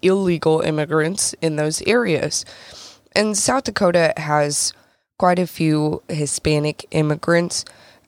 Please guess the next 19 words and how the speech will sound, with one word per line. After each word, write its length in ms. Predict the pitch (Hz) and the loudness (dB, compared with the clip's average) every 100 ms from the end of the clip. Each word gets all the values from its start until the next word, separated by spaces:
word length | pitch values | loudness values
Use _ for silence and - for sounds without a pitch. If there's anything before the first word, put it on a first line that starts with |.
| - | -8
Uh, 360 | 147 156 156 - | -4 0 -2 0
as 140 | 156 | 0
we 60 | 160 | 2
remember, 380 | 156 156 151 147 | 2 0 2 2
that's 240 | 147 - | 0 -2
what 140 | 147 | -2
shut 380 | - - 156 - | 0 2 2 0
down 500 | 156 151 151 156 170 - _ | 0 4 4 2 -2 -6 _
the 300 | 156 147 139 | -6 -4 -2
Smithfield 760 | 135 - 202 240 - 165 160 160 | -2 0 2 2 2 2 2 0
plant 540 | - 147 151 175 - - _ _ | -2 2 2 2 -2 -6 _ _
at 140 | 156 143 | -2 0
the 80 | 156 | -2
beginning 460 | 151 156 151 147 | 0 2 0 0
of 340 | - 151 147 147 | 2 2 2 2
the 220 | 147 143 - | 0 0 -4
coronavirus 920 | 151 147 151 151 143 139 139 135 - - | 0 2 4 4 2 4 2 -2 -4 -6
pandemic. 880 | - 147 139 139 147 143 143 - - - - - - _ _ _ - | -4 -2 -2 2 2 4 0 -2 -14 -20 -20 -20 -20 _ _ _ -2
Um, 500 | 151 147 147 147 | 2 2 2 -2